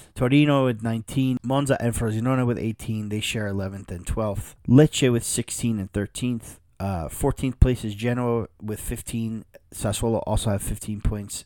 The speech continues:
Udinese in si-, sixteenth with twelve. Empoli in seventeenth with eleven. And your relegation three is Verona,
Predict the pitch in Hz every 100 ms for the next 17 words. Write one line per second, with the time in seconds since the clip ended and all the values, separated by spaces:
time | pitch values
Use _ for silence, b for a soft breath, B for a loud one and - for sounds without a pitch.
0 | - 120 113 117 123 120 101 107 - -
1 | 104 - - - - - 113 107 104 98
2 | - 110 101 104 95 - - 123 131 113
3 | 110 104 98 110 107 - 101 98 - 95
4 | 92 98 107 104 104 101 B B B B
5 | 95 104 107 110 101 101 104 - 95 -
6 | 104 98 87 - 107 98 - - 95 95
7 | 104 110 110 98